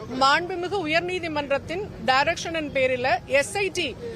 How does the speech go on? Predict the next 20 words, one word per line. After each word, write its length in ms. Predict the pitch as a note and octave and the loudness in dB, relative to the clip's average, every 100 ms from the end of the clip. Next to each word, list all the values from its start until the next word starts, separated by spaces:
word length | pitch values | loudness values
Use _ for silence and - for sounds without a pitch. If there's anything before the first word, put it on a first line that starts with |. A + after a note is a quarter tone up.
| - - | -10 -6
அவங்க 360 | - C4 D4+ E4+ | 2 2 6 4
புலன் 300 | F4 D#4+ F4 | 4 0 0
விசாரணையை, 720 | E4 D#4+ C#4 C#4 C#4 F#4 G4+ | -2 0 0 0 -2 -2 -4
மேல் 360 | - C#4 F#4+ F#4+ | -2 0 2 0
விசாரணையை, 560 | D4+ D4+ C#4 C4 C#4 - | -2 0 2 2 -2 -4
புலன் 260 | D4+ D4+ | 0 0
விசாரணையை 580 | D4 C#4+ C4+ C4 F4 D4 | 0 -2 -2 0 0 -2
எடுத்துக்கிட்டாங்க. 600 | B3+ C4 B3+ A#3 G#3+ B3+ - - A#3 G#3+ | -2 -6 -2 -2 0 -2 -4 -10 -10 2
அந்த 280 | D4+ E4 | 2 2
புலன் 280 | - D#4 G4 | -2 0 0
விசாரணை 460 | F#4 E4+ D4+ D4+ G#4 | 0 2 2 2 -2
மிகவும் 440 | D4+ E4+ G#4+ G#4+ | -2 2 2 0
சிறப்பாக 560 | - D#4 D4 D4+ D4 C#4 | 0 2 2 2 0 0
இருந்தது. 480 | B3+ B3 A3+ C4 D4 - - - A3+ | -2 -4 0 -2 -2 -12 -12 -8 0
அந்த 240 | D4+ G4 | 2 2
புலன் 280 | - D#4+ G4 | 2 2 2
விசாரணை 500 | F#4+ F4 D#4+ D#4 D4 | 0 4 4 2 0
முடித்து 580 | C4 D4 D4 D4+ F#4+ A3 | -2 -4 -6 -2 -2 -2
அவங்க 380 | B3 C4+ C#4 E4 | 0 0 2 0
குற்றப்பத்திரிகை 840 | F4 C#4+ G4+ F#4 D#4 D4+ C#4+ D4+ | 0 -4 -4 0 0 0 -2 -2